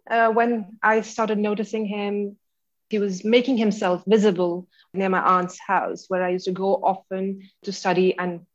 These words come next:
write my exams because it was, my school was closer to her place. That's the part which tells you that even though, uh, the circumstances, the political situation was so volatile, and, but there are people who still go on about their lives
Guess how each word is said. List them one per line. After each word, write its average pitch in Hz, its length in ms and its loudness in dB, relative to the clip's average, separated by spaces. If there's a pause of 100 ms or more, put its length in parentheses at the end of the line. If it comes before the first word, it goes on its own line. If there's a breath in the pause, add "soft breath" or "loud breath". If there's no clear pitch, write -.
write 185 280 2
my 180 100 -4
exams 175 420 -6
because 180 220 -6
it 175 40 -6
was, 180 280 -8
my 185 160 -2
school 185 280 -2
was 180 160 -6
closer 175 260 -10
to 185 120 -8
her 180 100 0
place. - 480 -8 (720 loud breath)
That's 294 400 0
the 339 180 2 (100)
part 277 340 6
which 233 220 -4
tells 254 320 0
you 254 200 2
that 240 260 0
even 320 260 -2
though, 262 360 4
uh, 208 280 0
the 185 180 -10
circumstances, 214 680 -6
the 196 80 -6
political 233 360 -2
situation 208 480 -6
was 190 200 -8
so 202 160 -4
volatile, 180 760 -6 (100)
and, 180 380 -10 (460)
but 233 160 0
there 269 140 4
are 269 260 0 (100)
people 277 260 -2
who 277 220 -2
still - 400 -4
go 233 220 4
on 233 160 -2
about 208 260 0
their 202 140 0
lives 180 600 -4